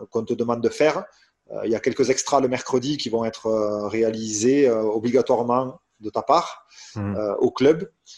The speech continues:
Speaker 1: Dans quinze jours, on reprend les plis cutanés. Si tu es, euh, rentré au moins dans la zone orange, on te met dans un groupe, euh, force, puissance ou autre. Euh, si tu es toujours dans la zone rouge, on te fait passer dans le métabolique et là, c'est moins sympa. Voilà, c'est,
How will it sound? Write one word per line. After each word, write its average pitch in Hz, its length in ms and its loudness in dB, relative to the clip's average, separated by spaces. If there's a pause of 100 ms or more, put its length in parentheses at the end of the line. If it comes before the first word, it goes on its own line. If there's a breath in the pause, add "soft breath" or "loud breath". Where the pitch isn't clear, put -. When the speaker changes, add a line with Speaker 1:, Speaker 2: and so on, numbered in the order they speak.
(640 loud breath)
Speaker 1:
Dans 135 160 0
quinze 139 300 4
jours, 170 180 6
on 147 60 4
reprend 151 240 4
les 151 120 2
plis 147 140 -6
cutanés. 147 640 0 (520)
Si 165 400 -2
tu 147 360 4
es, 147 140 8
euh, 123 300 6
rentré 127 400 4
au 147 100 6
moins 165 160 4
dans 156 140 4
la 139 100 6
zone 135 180 2
orange, 160 360 4 (140)
on 127 140 2
te - 180 -2
met 131 140 2
dans 131 180 4
un 123 60 4
groupe, 135 260 -4
euh, 127 120 8
force, 120 460 0
puissance 123 440 -2
ou 117 220 2
autre. 151 220 0 (580 loud breath)
Euh, - 120 -2
si - 180 0
tu 139 80 -2
es - 20 2
toujours 143 200 0
dans 143 80 2
la 135 100 4
zone 127 140 2
rouge, 156 220 4
on 170 140 6
te - 80 -6
fait - 120 -2
passer 127 260 0
dans 127 60 0
le 123 40 -2
métabolique 127 480 2
et 151 40 4
là, 120 100 2
c'est - 220 -6
moins 120 120 -2
sympa. 110 360 -4 (200)
Voilà, 98 240 -8
c'est, 107 300 -18